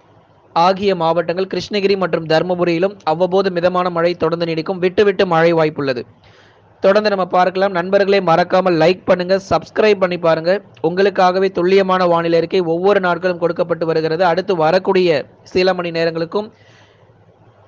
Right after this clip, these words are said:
கடலோர மாவட்டங்களில் மழை தீவிரம் அடையும். தொடர்ந்து மிதமான மழையும் சில இடங்களில் கனமழையுமாக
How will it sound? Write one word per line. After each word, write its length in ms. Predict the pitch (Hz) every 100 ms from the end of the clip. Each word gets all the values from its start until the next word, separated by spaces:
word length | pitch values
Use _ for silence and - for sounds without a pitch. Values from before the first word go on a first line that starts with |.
| _ -
கடலோர 400 | 185 196 202 196
மாவட்டங்களில் 560 | 180 170 175 175 180 196
மழை 240 | 160 165 175 175
தீவிரம் 340 | 175 170 156
அடையும். 320 | 151 170 196 226 - - -
தொடர்ந்து 340 | 180 196 202 180
மிதமான 360 | 165 180 185 185
மழையும் 320 | 170 170 208 226
சில 120 | 196 190
இடங்களில் 320 | 180 175 143
கனமழையுமாக 720 | 156 180 185 175 175 170 170